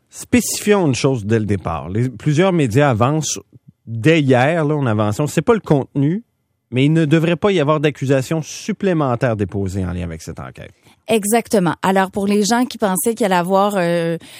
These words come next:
Speaker 2: une arrestation du président, bon, ça, premièrement, ça arriverait pas parce qu'il y a quand même, euh, le président, quand il est en, qui est en fonction, il peut pas être poursuivi en justice, euh, à part, bon,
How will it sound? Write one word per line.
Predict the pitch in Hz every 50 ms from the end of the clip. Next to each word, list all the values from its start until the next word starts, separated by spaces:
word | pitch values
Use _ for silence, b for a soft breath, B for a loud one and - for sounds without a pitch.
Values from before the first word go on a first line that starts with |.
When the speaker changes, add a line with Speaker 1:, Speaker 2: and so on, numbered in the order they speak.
| B B
Speaker 2:
une | - 170 175 180
arrestation | 151 175 - 214 - - - 214 196 - - 226 208 214
du | 202 196
président, | - - 208 175 180 175 208 233 240
bon, | 208 196
ça, | 196 - 240 226 -
premièrement, | - 214 196 185 180 180 196 202
ça | 214 -
arriverait | 208 175 196 202 180 180 180 175
pas | - 214
parce | 214 - 180 -
qu'il | - -
y | 180
a |
quand | - 185 170
même, | 180 175 185 185
euh, | 175 156 160 156
le | 156 165
président, | - - - 196 180 170 180 208 208 214
quand | 214 196
il | 180 175
est | 165 175
en, | 160 160 156 156 156 156
qui | 160 - 202
est | 190 180
en | 165 170 -
fonction, | - 214 185 170 - - 226 214
il | 220 202
peut | - 175
pas | - 190
être | 185 185 - - - - _
poursuivi | - 226 196 - - 220 190 196 226 240 -
en | 196 202 202
justice, | 180 185 185 165 - - - 254 285 330 - - - B 139 B B B B B B -
euh, | - 196 180 - -
à | - 175
part, | 160 - 170 165 170 170
bon, | 165 156 147